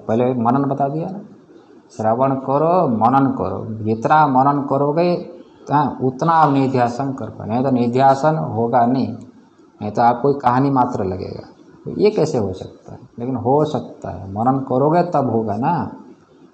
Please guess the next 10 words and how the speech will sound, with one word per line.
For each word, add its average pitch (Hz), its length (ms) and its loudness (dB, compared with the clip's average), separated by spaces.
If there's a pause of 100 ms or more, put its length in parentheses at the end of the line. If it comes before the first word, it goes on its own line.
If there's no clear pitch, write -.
(160)
नहीं 104 80 -6
तो 107 100 -4
मनन 127 340 2
नहीं 160 140 4
करोगे 160 340 4
तो 170 80 2
कैसे 139 280 2
होगा? 95 280 -2 (760)
क्यों 131 200 0
भाई? 95 100 -2